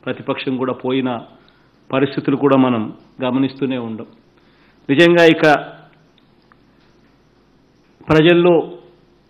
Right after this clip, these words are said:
ఇంత మంచి చేస్తా ఉన్న పరిపాలనను ఎదుర్కోవడం కష్టము అని చెప్పి కుయుక్తులు, కుట్రలు పన్నుతా ఉన్న పరిస్థితులు కూడా ఈరోజు మనకు కనిపిస్తా ఉన్నాయి.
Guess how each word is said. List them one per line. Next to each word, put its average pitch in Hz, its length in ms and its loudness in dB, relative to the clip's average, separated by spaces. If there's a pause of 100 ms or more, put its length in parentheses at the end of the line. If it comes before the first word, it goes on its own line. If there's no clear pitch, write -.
(560)
ఇంత 147 440 -2 (600)
మంచి 147 400 -2
చేస్తా 180 320 0
ఉన్న 165 200 0
పరిపాలనను 156 580 0
ఎదుర్కోవడం 156 640 0
కష్టము 156 500 -2
అని 147 180 -2
చెప్పి 139 480 -4 (1200)
కుయుక్తులు, 170 800 0
కుట్రలు 180 380 0
పన్నుతా 160 400 -2
ఉన్న 151 180 -2
పరిస్థితులు 139 520 -4
కూడా 139 260 2
ఈరోజు 127 300 0
మనకు 123 240 -6
కనిపిస్తా 113 480 -10
ఉన్నాయి. 110 280 -12